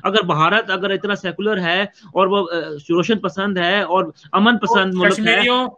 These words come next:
Speaker 2: पूरे हिंदुस्तान में बड़ा अच्छा सवाल, और ये मैं आखिरी जवाब दे रहा हूं उसके बाद, बहुत ही अच्छा सवाल है इनका। पूरे हिंदुस्तान के अंदर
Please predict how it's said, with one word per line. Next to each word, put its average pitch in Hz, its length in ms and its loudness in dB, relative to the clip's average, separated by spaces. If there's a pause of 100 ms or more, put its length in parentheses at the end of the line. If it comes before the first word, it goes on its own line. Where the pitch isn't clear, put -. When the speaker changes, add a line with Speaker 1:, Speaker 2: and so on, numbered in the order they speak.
(420)
Speaker 2:
पूरे 233 280 4
हिंदुस्तान 226 600 2
में 226 440 0 (340)
बड़ा 233 160 4
अच्छा 226 240 0
सवाल, 190 320 0
और 202 200 -2
ये 214 100 -2
मैं 202 100 2
आखिरी 196 220 -4
जवाब 180 260 -4
दे 143 100 -4
रहा 139 100 -4
हूं 147 80 -8
उसके - 160 -14
बाद, 170 280 -6 (380)
बहुत 214 240 2
ही 240 40 0
अच्छा 226 180 -2
सवाल 190 300 0
है 190 60 2
इनका। 185 260 -2 (480)
पूरे 262 300 2
हिंदुस्तान 208 680 0
के 208 60 -2
अंदर 202 380 0